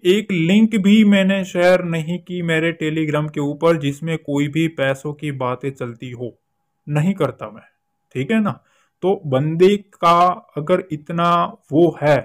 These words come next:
दिल में, तो फिर थोड़ा सपोर्ट आपका भी रहना चाहिए, क्योंकि जब आदमी इतना पॉजिटिव होता है और उसको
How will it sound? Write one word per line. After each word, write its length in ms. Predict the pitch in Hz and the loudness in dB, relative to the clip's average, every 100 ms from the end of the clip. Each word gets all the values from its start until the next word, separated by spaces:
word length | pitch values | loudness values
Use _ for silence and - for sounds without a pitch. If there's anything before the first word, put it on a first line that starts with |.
| - _ _ | -4 _ _
दिल 180 | 151 151 | 0 0
में, 120 | 131 - _ _ _ | -2 -8 _ _ _
तो 80 | 190 | -4
फिर 200 | 190 208 | -2 -2
थोड़ा 320 | 208 147 165 185 | -2 -2 2 2
सपोर्ट 480 | 185 147 - 180 165 | 0 -8 -4 -4 0
आपका 320 | 143 - 160 | -2 -2 -2
भी 180 | 165 156 | 0 0
रहना 320 | 120 127 147 | 0 0 -4
चाहिए, 260 | 147 165 | -4 -4
क्योंकि 300 | 208 196 190 160 | -4 -6 -8 -2
जब 320 | 135 170 185 | 2 2 0
आदमी 380 | 147 139 143 170 | 0 0 2 -2
इतना 420 | 180 147 - 165 175 | -4 -8 -6 -4 -4
पॉजिटिव 520 | 165 139 139 160 175 | -2 -4 -4 -8 -8
होता 300 | 147 139 147 | -6 -4 -2
है 80 | 160 | -2
और 100 | 170 160 | -2 -6
उसको 380 | 143 - 180 | -12 -4 2